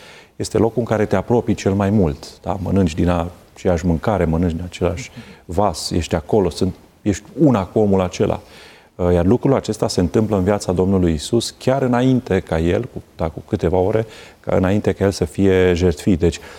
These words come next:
apropierea aceasta, uh, este văzută și în aspectul acesta, pe care noi creștinii, da, îl, îl repetăm și îl retrăim, sau încercăm să-l retrăim prin, uh, uh,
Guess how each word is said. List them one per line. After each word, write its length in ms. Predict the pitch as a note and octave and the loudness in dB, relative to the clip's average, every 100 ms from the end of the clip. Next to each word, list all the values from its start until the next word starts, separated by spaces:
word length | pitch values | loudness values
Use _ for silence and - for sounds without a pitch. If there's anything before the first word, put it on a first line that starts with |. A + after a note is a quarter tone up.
| - - | -20 -6
apropierea 760 | F2+ F2+ F#2+ E2+ G2 C3+ C3 | -4 0 0 2 2 4 2
aceasta, 760 | F2 - F#2 D2+ - E2 G#2+ C3+ - - | -2 -4 -6 -4 -2 0 0 -4 -10 -8
uh, 280 | G2+ F#2+ F#2+ - - | -2 -2 -2 -4 -2
este 280 | G2 - G2 | -2 0 0
văzută 440 | F#2 F2+ A#2+ B2 | 0 2 2 2
și 160 | A2 B2+ | 0 0
în 60 | |
aspectul 520 | A2 - - E2+ F2 | 0 -2 -2 -2 -2
acesta, 520 | E2+ - - - F#2+ A#2 - - - | -4 -4 -6 -2 -4 -4 -12 -20 -14
pe 80 | - | -10
care 220 | - F2 | -2 0
noi 180 | F2 G#2 | 2 0
creștinii, 720 | - F#2 - - F2+ F#2+ G#2+ | 0 -2 -2 0 2 4 2
da, 180 | G2+ F#2+ | 2 0
îl, 240 | F#2+ E2+ F#2+ | 0 0 0
îl 180 | F2 | 0
repetăm 540 | E2+ F2+ F2 D#2 F2+ G#2+ | 0 0 0 0 0 0
și 180 | - G2 | 0 0
îl 180 | F2+ | 2
retrăim, 760 | E2+ G2+ - F#2+ F2 G#2+ F#2+ D2+ - | 4 2 0 2 4 4 4 0 -4
sau 160 | E2 | -4
încercăm 380 | D#2+ F2 - A#2 | 0 -2 0 0
să-l 200 | G#2 F2 | 0 0
retrăim 540 | F2+ F2 - E2+ G2+ A#2 - - - _ | 0 0 -2 -2 -2 -6 -14 -20 -20 _
prin, 280 | - F2 F2 | 0 2 4
uh, 320 | E2+ E2+ E2+ D#2 D#2 - _ - E2 | 2 2 0 -2 -8 -14 _ -20 -10
uh, 40 | E2 | -8